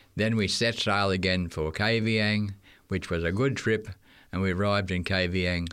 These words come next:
later that afternoon, or later that night. Then that meant that we were now running several days late for poor old, the president, who wanted to do some work down the,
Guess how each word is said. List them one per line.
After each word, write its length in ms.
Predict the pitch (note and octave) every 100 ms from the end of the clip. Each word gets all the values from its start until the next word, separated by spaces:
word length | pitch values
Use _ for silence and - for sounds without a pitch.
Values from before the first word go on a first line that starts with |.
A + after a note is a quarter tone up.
| -
later 400 | F2+ F2+ E2+ E2+
that 200 | E2+ E2+
afternoon, 760 | F2 E2 - F2 G2 D#2+ C#2+ - _ _ - _
or 100 | D#2
later 240 | F2 F2 E2+
that 220 | E2+ -
night. 380 | F#2+ D#2 D#2+ - _ - - - - - - - _ _
Then 260 | A2+ B2+ A#2
that 180 | C3
meant 280 | A2+ G#2+ G#2+
that 180 | G#2+ G2
we 140 | A2
were 120 | A2 G#2
now 200 | A#2+ A2
running 380 | G#2 G#2 G2+
several 380 | F#2 A2 A2 G#2
days 360 | F#2+ F#2+ F2+ G#2
late 280 | G#2+ G2 -
for 100 | E2+
poor 380 | - G#2+ G2+
old, 340 | G2+ F#2 F2+ F2+ - - - -
the 160 | - E2+ -
president, 520 | A#2 A#2 A2+ G#2+ G#2+
who 140 | F#2+ F#2
wanted 220 | G#2 G2
to 80 | E2+
do 220 | G2 G2+
some 400 | G2+ F2 E2+ F#2+
work 300 | G2+ A2 G#2
down 320 | G#2 G2 F#2
the, 300 | F2 E2+ E2+